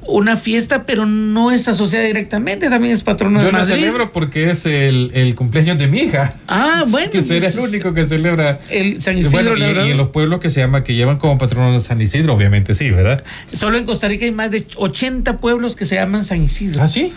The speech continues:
Speaker 1: Sí, es uno de los, de los santos más devotos ahí en
Speaker 2: Popular
Speaker 1: Costa
Speaker 2: ahí,
Speaker 1: Rica.
Speaker 2: qué bueno, qué
Speaker 1: Sí,
Speaker 2: bueno.
Speaker 1: sí, sí.
Speaker 2: Entonces,
Speaker 1: De hecho,
Speaker 2: al
Speaker 1: el seminario estaba cerca de San Isidro Coronado y bueno, pero a los campesinos, campesinos nunca vi que le celebraron.
Speaker 2: Y conste, por el esfuerzo de ellos todos comemos.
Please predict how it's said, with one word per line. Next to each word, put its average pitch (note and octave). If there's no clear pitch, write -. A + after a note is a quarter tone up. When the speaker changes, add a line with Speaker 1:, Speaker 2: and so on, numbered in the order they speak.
Speaker 1:
Sí, -
es E3+
uno F3+
de F3
los, F3
de E3+
los E3
santos F#3
más F#3
devotos F#3
ahí F#3
en E3
Speaker 2:
Popular C#3+
Speaker 1:
Costa A2
Speaker 2:
ahí, A#2
Speaker 1:
Rica. G3
Speaker 2:
qué G#3+
bueno, A3+
qué -
Speaker 1:
Sí, -
Speaker 2:
bueno. G#3+
Speaker 1:
sí, A#2
sí. E3+
Speaker 2:
Entonces, F3+
Speaker 1:
De F#3+
hecho, F#3+
Speaker 2:
al B3
Speaker 1:
el A#3
seminario G3
estaba G3
cerca E3+
de F#3+
San D#3
Isidro E3+
Coronado E3+
y D#3+
bueno, A#3+
pero A3+
a A3
los G#3
campesinos, G#3
campesinos B3+
nunca A#3
vi F#3
que F3+
le D#3
celebraron. C#3+
Speaker 2:
Y C#3+
conste, E3+
por B2
el A#2
esfuerzo D#3
de D#3+
ellos A3+
todos C3
comemos. B2